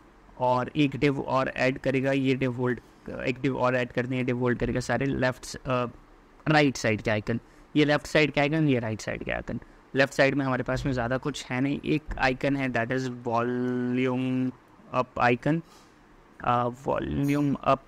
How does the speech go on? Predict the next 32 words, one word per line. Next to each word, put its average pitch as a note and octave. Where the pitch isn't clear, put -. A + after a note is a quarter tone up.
आइकन C3
था B2+
या C3
वॉल्यूम B2+
डाउन A#2
आइकन A#2
था, A2+
I B2+
think C#3+
वॉल्यूम B2
अप A#2+
आइकन A#2+
था, C3
let A#2+
me B2
क्रॉस -
वेरीफाई, B2
वी B2+
ओ B2
एल A#2+
यू A#2+
एन, A#2+
वॉल्यूम C3
अप B2
आइकन। C#3
So -
इसको -
हम B2+
लोग B2+
करते -
हैं C3
कॉपी A2